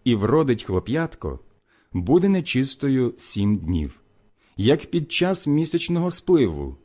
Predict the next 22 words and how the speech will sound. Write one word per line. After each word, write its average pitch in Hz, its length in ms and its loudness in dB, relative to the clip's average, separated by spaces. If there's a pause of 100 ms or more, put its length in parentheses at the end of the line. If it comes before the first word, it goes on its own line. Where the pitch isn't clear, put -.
(120)
буде 117 340 -2
нечистою. 113 680 -2 (720)
А 104 160 2
восьмого 175 600 2
дня 98 380 0 (320)
обріжуть 147 640 2
крайню 120 480 2
плоть 123 420 0
у 156 80 -2
нього. 80 440 -2 (540)
Вона 131 420 4
ж - 240 -12
тридцять 123 560 0
три 131 200 0
дні 117 380 2 (160)
нехай 127 400 0
сидить 110 400 -2
у 104 40 -2
хаті, 87 500 -2 (360)
очищаючись 160 1200 -2
від 95 300 -6
крові. 80 500 -4